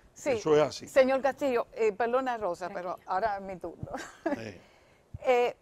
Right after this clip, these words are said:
Speaker 1: usted al principio de la entrevista, eh, recordó, eh, la cercanía de la Fuerza Nacional Progresista con los valores cristianos,
Speaker 2: Ujú.
Speaker 1: catolicismo,
Speaker 2: Sí.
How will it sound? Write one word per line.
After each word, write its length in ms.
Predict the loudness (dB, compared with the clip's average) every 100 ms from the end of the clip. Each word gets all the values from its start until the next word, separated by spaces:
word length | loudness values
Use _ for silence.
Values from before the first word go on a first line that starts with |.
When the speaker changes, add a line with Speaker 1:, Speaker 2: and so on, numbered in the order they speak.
| _ -2
Speaker 1:
usted 320 | 0 4 6
al 140 | 6 6
principio 500 | 0 0 -2 0 2
de 80 |
la 80 | 0
entrevista, 720 | -2 -4 -2 -2 -4 -4 -4 -6 _ _ _ _ -6
eh, 300 | -2 -2 0
recordó, 760 | 0 2 2 2 2 4 2 0 _ _ _ _ _ _ -2
eh, 220 | 0 2
la 220 | 2 2
cercanía 720 | 2 -2 -2 -4 -4 -6 -6 -4
de 80 |
la 140 | -4 -4
Fuerza 320 | -6 -6 -6
Nacional 420 | -6 -6 -6 -6
Progresista 840 | -6 -6 -6 -8 -10 -10 -12 -18 -18 _ _ _ _ _ _ 0
con 160 | 2
los 140 | 2 2
valores 800 | 4 4 2 0 -4 -14 -20 _ -6
cristianos, 1080 | -4 -4 -6 -4 2 4 4 2 -2 -4 -6
Speaker 2:
Ujú. 120 | -12 -20 _ _ _ -4
Speaker 1:
catolicismo, 1160 | -2 -2 -4 -4 -6 -4 -2 -4 -4 -2
Speaker 2:
Sí. 60 | -2